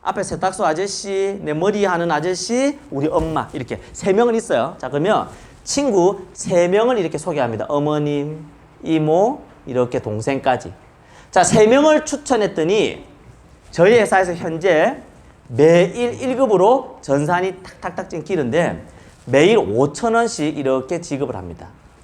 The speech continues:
요즘 주 오일째니까 오일만 들어와야 되겠죠? 일요일도 줘야 되나요? 어, 일요일도 들어오더라고요.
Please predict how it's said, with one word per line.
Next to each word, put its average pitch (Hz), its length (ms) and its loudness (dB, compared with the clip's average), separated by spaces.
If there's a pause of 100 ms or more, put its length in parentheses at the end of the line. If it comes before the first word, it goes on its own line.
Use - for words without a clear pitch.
(540)
요즘 240 200 4
주 262 140 0
오일째니까 226 1000 2 (260)
오일만 277 380 4
들어와야 226 220 4
되겠죠? 147 480 0 (1080)
일요일도 269 340 6
줘야 226 180 4
되나요? 185 320 0 (760)
어, 110 120 -6
일요일도 240 460 4
들어오더라고요. 113 640 -4